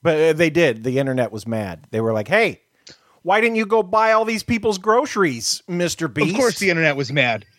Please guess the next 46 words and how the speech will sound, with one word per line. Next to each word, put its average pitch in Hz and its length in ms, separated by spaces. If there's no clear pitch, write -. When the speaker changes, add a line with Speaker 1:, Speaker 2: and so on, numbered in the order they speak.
Speaker 2:
Here's 240 260
this 190 180
guy 196 240
who 180 80
wanted 185 300
to 175 100
do 170 180
a 156 60
nice 156 280
thing, 135 440
and 139 260
he 143 140
called 170 260
ahead 160 240
for 147 120
permission 156 420
instead 139 240
of 127 60
just 127 180
showing 143 240
up 131 120
and 127 120
doing 143 300
it 127 240
and, 127 160
like, 120 160
bombarding, 135 840
uh, 123 200
the 120 100
Piggly 143 320
Wiggly 131 480
out 123 140
of 120 60
nowhere 135 360
with 113 200
this 117 140
shit. 120 360
And 123 140
then 135 120
everybody 143 380
wanted 139 240
to 131 80
get 120 240
greedy 139 380
and 117 80
shitty. 131 500